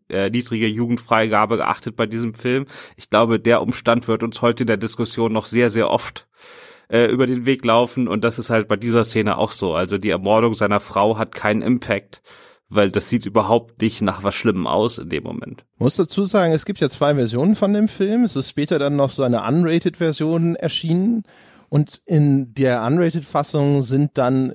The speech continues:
Speaker 2: in den meisten Fällen, nach meiner Beobachtung zumindest, digitale Bluteffekte hinzugefügt worden. Und dann ist in dieser ansonsten sehr sterilen Szene jetzt ein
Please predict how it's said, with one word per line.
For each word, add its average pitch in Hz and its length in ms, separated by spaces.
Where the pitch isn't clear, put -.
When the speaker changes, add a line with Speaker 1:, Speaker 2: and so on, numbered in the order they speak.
Speaker 2:
in - 140
den 127 140
meisten 156 400
Fällen, 160 300
nach 135 160
meiner 143 280
Beobachtung 135 720
zumindest, 127 800
digitale 113 680
Bluteffekte 110 720
hinzugefügt 107 840
worden. 101 440
Und 127 220
dann 131 180
ist - 380
in 156 160
dieser 151 340
ansonsten 139 600
sehr 139 340
sterilen 202 580
Szene 196 380
jetzt 165 480
ein 165 420